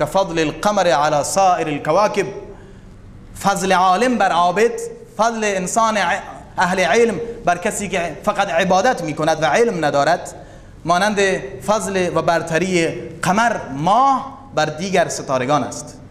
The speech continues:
حتی در حدیث صحیح، "فضل، فضل العالم علی العابد کفضل علی ادناکم." فضل عالم بر عابد مانند فضل من بر پایین ترین صحابه می باشد.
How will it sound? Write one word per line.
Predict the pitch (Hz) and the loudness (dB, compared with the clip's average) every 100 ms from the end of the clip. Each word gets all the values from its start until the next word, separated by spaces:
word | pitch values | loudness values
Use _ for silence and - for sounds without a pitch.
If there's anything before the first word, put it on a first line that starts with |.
| - - - | -20 -20 -4
حتی | 262 262 180 | -2 0 2
در | 170 | 2
حدیث | 156 175 214 - 175 160 - - - | 2 0 0 -2 -4 -6 -10 -16 -8
صحیح، | - 170 202 220 175 - - - - | -2 0 2 0 -2 -6 -14 -16 -2
"فضل، | 226 240 196 - | 0 0 -4 -4
فضل | 247 254 208 | 0 0 0
العالم | 180 175 254 247 180 | 0 2 2 2 0
علی | 170 175 180 | 2 2 2
العابد | 175 226 254 247 - | 4 4 2 0 0
کفضل | 202 254 269 220 | -2 2 0 0
علی | 180 160 233 202 - | 0 2 2 2 0
ادناکم." | 175 190 262 285 - 156 113 - - - - - - - - - - - - - - - 143 | -2 0 2 2 0 -4 -6 -14 -20 -20 -20 -20 -20 -20 -20 -20 -20 -20 -20 -20 -18 -6 0
فضل | 175 190 | 0 2
عالم | 185 180 185 190 190 | 4 4 4 2 2
بر | 185 | 2
عابد | 185 180 190 262 - | 4 4 4 2 2
مانند | 190 233 208 | 0 0 -2
فضل | - 196 185 196 | -2 -2 -2 -2
من | 190 226 254 240 - 170 | 0 2 2 -2 -4 0
بر | 180 170 143 - - | 0 0 -6 -14 -2
پایین | 185 202 196 | 0 2 -2
ترین | 185 196 214 196 175 - - - - | 0 0 0 -2 -4 -8 -16 -18 -8
صحابه | - 190 196 202 | 0 2 2 2
می | 208 151 | 0 0
باشد. | 127 - | 0 -2